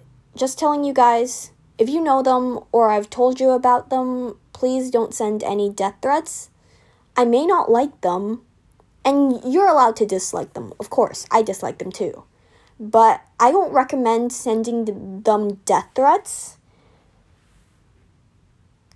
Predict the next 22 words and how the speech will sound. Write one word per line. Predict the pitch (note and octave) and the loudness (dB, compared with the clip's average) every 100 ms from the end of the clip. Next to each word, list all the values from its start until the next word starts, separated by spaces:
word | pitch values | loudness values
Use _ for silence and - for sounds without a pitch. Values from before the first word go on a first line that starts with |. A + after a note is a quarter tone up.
| A#3 | 0
just | A#3+ B3+ - | 2 2 2
because | B3 C4 A3 A3 G#3 | 0 2 0 0 -8
they | - G#3 G3 F#3 F#3 - _ - | 0 2 4 2 0 -6 _ -4
bullied | G3+ F#3 E3+ | -2 0 -4
me. | - - F#3+ _ _ _ _ _ _ _ _ _ _ _ _ _ _ _ _ _ _ _ _ _ | -10 -12 -14 _ _ _ _ _ _ _ _ _ _ _ _ _ _ _ _ _ _ _ _ _
So, | - A#3+ A3+ A3 A3 G#3+ G#3+ G#3 G3+ - | -10 -2 2 2 4 2 2 0 -2 -4
in | G#3+ | -4
conclusion, | A3 D4+ C#4+ A3 G#3 G#3+ G#3 G#3 G#3+ - _ _ _ _ _ _ _ _ _ _ _ _ _ - | -2 -6 0 2 2 0 0 -2 -4 -10 _ _ _ _ _ _ _ _ _ _ _ _ _ -6
P | C4 B3+ | -2 -2
E | |
class | - A#3+ A#3 | 0 0 0
sucked | - G#3+ G3+ - | 0 0 0 -6
because | - G3+ F#3+ F3+ F#3 - | -8 -6 -4 -4 -6 -10
someone | - - A3+ A#3+ C#4 C4 | -10 -6 -2 0 0 2
mocked | A#3 A#3 - | 0 0 -4
me | A3 | -4
for | G#3+ G#3+ | -2 -2
encouraging | G3 G3+ G#3+ A3+ A3+ B3 | -4 -4 -2 -2 -2 -4
my | A#3 | -4
classmate | A3+ F#3+ G3 A3 G3 | -2 -4 -4 -6 -6
really | F3 G#3 C#4 C#4 | -2 0 0 0
loudly | A3 C#3 G#3 G3+ G#3 A3 | 0 0 -2 -6 -8 -10